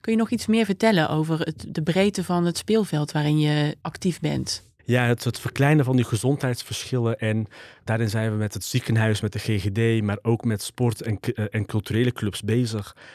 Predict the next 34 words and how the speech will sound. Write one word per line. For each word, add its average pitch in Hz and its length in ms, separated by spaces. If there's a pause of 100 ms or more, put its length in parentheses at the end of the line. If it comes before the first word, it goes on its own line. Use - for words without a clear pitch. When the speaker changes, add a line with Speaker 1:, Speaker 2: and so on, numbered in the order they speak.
(220)
Speaker 2:
om 104 140
dat 101 200
in 120 160
de 110 80
wijk 113 280
te - 120
laten 101 320
landen. 151 400
Daar 113 120
zijn 175 140
Speaker 1:
Mhm. 156 100
Speaker 2:
ouders 110 320
ook 127 220
enorm 135 340
bij 120 180
betrokken, 117 400
sportwerkers, 110 920 (440)
eh, 104 160
noem 113 220
maar 104 220
op. 185 240 (360)
Eh, 107 140
als 110 160
het 110 100
gaat 113 340
over 107 460
een 113 140
rijke 113 340
schooldag, 104 760 (420)
eh, 98 320
daarin 104 280
hebben 104 240
we 107 60
een 101 100